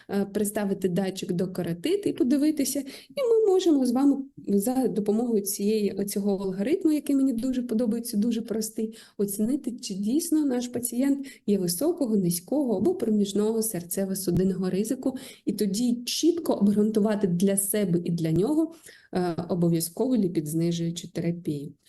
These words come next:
Субклінічна серцева недостатність також повинна бути виявлена на третій стадії і може бути зроблена за рахунок оцінки тканинним доплером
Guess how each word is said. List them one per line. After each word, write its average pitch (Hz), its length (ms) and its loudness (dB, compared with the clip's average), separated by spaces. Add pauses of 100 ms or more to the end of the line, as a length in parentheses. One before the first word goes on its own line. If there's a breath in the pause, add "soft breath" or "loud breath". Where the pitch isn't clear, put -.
(140 soft breath)
Субклінічна 311 840 4
серцева 208 460 2
недостатність 202 800 2
також 302 340 0
повинна 196 380 0
бути 185 280 -2
виявлена 190 500 0
на 185 60 0
третій 175 360 -4
стадії 349 520 0 (240 loud breath)
і 277 60 6
може 339 280 6
бути 262 300 4
зроблена 214 720 2
за 190 340 0
рахунок 202 680 0
оцінки 202 360 0 (140)
тканинним 277 580 4
доплером 247 500 0